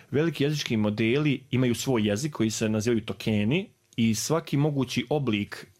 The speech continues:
informacije oni tokenizuju. I uopšte nije bitan jezik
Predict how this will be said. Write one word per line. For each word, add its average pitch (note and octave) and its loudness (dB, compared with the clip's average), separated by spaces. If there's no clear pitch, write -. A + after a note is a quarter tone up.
informacije A2+ 0
oni B2+ -2
tokenizuju. A2 -4
I C#3 4
uopšte F3+ 2
nije F3+ 2
bitan C3+ -2
jezik A#2+ -2